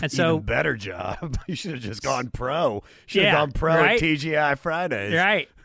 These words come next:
Speaker 1: Yep.
Speaker 2: <laughs>
Speaker 1: Suspenders, buttons, and, uh, and so I saved up three thousand dollars and I got a backpack and a trench coat. I don't know why I got a trench coat.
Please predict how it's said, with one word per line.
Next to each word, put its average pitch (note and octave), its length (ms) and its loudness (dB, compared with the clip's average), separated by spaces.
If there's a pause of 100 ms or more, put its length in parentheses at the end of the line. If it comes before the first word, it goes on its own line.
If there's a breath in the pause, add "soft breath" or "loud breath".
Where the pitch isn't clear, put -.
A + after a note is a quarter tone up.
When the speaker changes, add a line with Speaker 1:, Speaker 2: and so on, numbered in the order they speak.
(120)
Speaker 1:
Yep. F#3 340 2
Speaker 2:
<laughs> - 0 -
Speaker 1:
Suspenders, G3 920 2
buttons, F#3 640 -2 (140)
and, E3 420 2
uh, E3 260 2 (720 soft breath)
and G#3 160 0
so G#3+ 360 4
I G3 100 0
saved A3 340 2
up G#3 140 0
three G#3 240 2
thousand G#3+ 380 2
dollars E3 380 4
and E3 100 0
I E3 60 0
got D#3 120 2
a C#3+ 40 -4
backpack D#3 800 -2
and D3 240 -2
a C3+ 40 -2
trench - 440 -4
coat. B2 320 -2
I D#3 100 -4
don't F3 100 0
know F3 100 2
why E3+ 180 2
I D#3 40 0
got D3+ 100 -2
a C3+ 40 -4
trench C#3+ 380 -6
coat. B2 200 -6